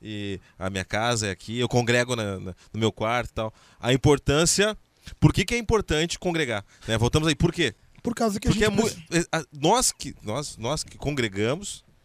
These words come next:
Speaker 2: Aham.
Speaker 1: a gente precisa todo dia estar nisso, porque a gente sabe, né, que a gente tá sempre à beira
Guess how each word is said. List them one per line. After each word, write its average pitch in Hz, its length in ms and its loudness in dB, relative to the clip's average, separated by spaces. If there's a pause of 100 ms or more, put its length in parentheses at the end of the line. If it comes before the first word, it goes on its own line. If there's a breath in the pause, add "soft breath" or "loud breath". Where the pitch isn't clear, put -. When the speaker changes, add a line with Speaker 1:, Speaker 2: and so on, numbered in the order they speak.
(160)
Speaker 2:
Aham. 135 340 -6
Speaker 1:
a 104 60 -8
gente 110 160 -6
precisa 127 260 -6
todo 143 240 -10
dia 120 100 -10
estar 120 140 -10
nisso, 117 200 -10 (280 soft breath)
porque - 180 -10
a 113 40 -8
gente 127 160 -10
sabe, 131 500 -2 (920)
né, 98 380 -2 (240)
que - 200 -12
a 101 40 0
gente 113 220 -4
tá 120 120 0
sempre 147 360 -4
à 139 40 0
beira 117 400 0